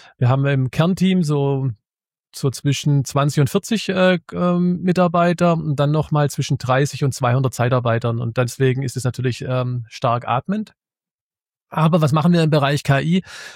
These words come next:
Da muss ich vielleicht einen Ticken länger ausholen, aber ich versuche mich trotzdem kurz zu halten.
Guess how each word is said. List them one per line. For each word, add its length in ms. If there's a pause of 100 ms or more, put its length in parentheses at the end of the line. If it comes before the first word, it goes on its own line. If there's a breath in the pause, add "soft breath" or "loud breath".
(360 loud breath)
Da 120
muss 140
ich 100
vielleicht 200
einen 160 (320)
Ticken 480
länger 240
ausholen, 380
aber 140
ich 80
versuche 220
mich 80
trotzdem 260
kurz 240
zu 160
halten. 420